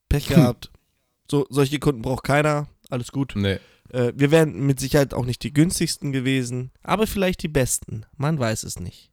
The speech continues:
Speaker 2: Ich hab grad noch, äh, eine nette Hin-, Hinweis bekommen von meiner Freundin. Die Geschichte mit der Schlagersängerin habe ich in meinem anderen Podcast schon mal erzählt. <laughs>
Speaker 1: Sitzt deine Freundin hinter dir gerade?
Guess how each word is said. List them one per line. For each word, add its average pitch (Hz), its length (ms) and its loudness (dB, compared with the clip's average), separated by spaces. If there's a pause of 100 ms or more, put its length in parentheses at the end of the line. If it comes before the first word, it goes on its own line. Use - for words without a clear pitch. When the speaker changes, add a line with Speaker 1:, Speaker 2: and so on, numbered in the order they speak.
(1300)
Speaker 2:
Ich 107 140 0
hab 131 120 4
grad 127 200 4
noch, 120 240 2
äh, 101 600 -2
eine 107 180 0
nette 104 500 0
Hin-, 104 400 -2
Hinweis 104 340 -2
bekommen 95 260 -4
von 95 100 -6
meiner 95 180 -2
Freundin. 98 460 -4 (840)
Die 110 220 -6
Geschichte 110 400 0
mit 104 120 0
der 98 60 2
Schlagersängerin 98 600 -2
habe 95 140 -2
ich 95 60 -2
in 92 60 -2
meinem 92 140 -6
anderen 95 160 -4
Podcast 95 340 -6
schon 85 140 -8
mal 78 60 -8
erzählt. - 560 -4
<laughs> - 40 -20 (2000)
Speaker 1:
Sitzt 131 300 -2
deine 127 160 4
Freundin 123 300 0
hinter 156 220 0
dir 117 200 -4
gerade? 117 340 -4